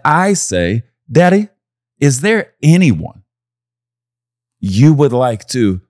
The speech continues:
love on through me? Would you make it clear to me right now? I'm about to walk into a room with twenty people. I'll stay after the meeting if I must. Is there anybody in this room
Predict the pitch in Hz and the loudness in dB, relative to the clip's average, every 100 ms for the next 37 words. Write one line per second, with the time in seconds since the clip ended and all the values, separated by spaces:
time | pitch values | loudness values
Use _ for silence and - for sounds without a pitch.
0 | _ - 110 127 120 98 - 80 76 80 | _ -4 0 0 -2 -8 -10 -8 -8 -10
1 | 104 _ _ _ - 117 120 117 110 110 | -12 _ _ _ -8 0 2 4 2 0
2 | 73 - _ _ _ _ 110 120 98 131 | -4 -10 _ _ _ _ 0 2 2 4
3 | 156 131 127 143 - 175 170 - 139 202 | 4 2 0 -6 -4 -2 -2 -2 -2 0
4 | 104 110 _ _ 107 113 135 131 110 82 | -2 -6 _ _ 0 2 0 -2 -2 -2
5 | 78 - _ _ 104 95 101 95 95 110 | -6 -12 _ _ 0 0 0 -2 -4 -4
6 | 139 131 104 95 110 104 104 85 - 92 | -2 0 0 -2 -6 -6 -6 -8 -12 -20
7 | _ _ _ _ _ _ _ _ _ 110 | _ _ _ _ _ _ _ _ _ 0
8 | 120 - 123 101 92 - 104 127 147 143 | 0 0 0 0 -2 -2 -2 -2 -2 -2
9 | 113 98 - 101 95 101 98 76 - _ | -2 -2 -4 -2 -2 -2 -4 -8 -12 _
10 | _ 113 98 98 90 - 123 131 147 156 | _ -2 0 -2 -6 -4 -2 0 0 -2
11 | 160 151 - - 113 123 117 117 117 - | -4 -8 -14 -6 0 0 0 -4 -8 -12
12 | - 113 110 117 101 101 95 - - 98 | -4 -2 0 -2 -2 -2 -4 -10 -4 -2
13 | 78 73 | -2 -6